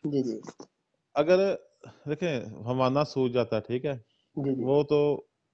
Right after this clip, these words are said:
Speaker 2: अ, आप अंग्रेजी में आपने injection का नाम बता दिया, medicine
Speaker 1: जी।
Speaker 2: का।
Speaker 1: जी, जी।
Speaker 2: असल में मेजर जो थन में आता है, मुंह सड़ी के बारे में, अ, नाड़ जो बनती है, ठीक है ना?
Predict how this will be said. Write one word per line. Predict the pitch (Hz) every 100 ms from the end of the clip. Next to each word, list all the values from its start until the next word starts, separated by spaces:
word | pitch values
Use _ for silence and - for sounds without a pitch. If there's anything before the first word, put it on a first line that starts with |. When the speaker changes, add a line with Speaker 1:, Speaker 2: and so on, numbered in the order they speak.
| -
Speaker 2:
अ, | 123 -
आप | 127
अंग्रेजी | 131 127 120 120
में | 123
आपने | 117 117
injection | 113 107 104 - 107
का |
नाम | 107 98 98
बता | 98 90 90
दिया, | 90 92
medicine | 90 92 87 -
Speaker 1:
जी। | 92
Speaker 2:
का। | 139 - 113 - - -
Speaker 1:
जी, | 160 147
जी। | 131 117 113 - - - _ _ _ _ _ _ _
Speaker 2:
असल | 147 175
में | 170 175
मेजर | 156 139 135 147
जो | 151 151 143 - - - - - -
थन | 123 123
में | 135
आता | 139 123 131
है, | 131 -
मुंह | 120 120
सड़ी | 120 117
के | 120
बारे | 120 120 120
में, | 120 120 120
अ, | - -
नाड़ | 107 104 104 113
जो | 120 123
बनती | 113 101 113
है, | 110 113 - _ _ _ _ _ _
ठीक | 107
है | 107
ना? | 117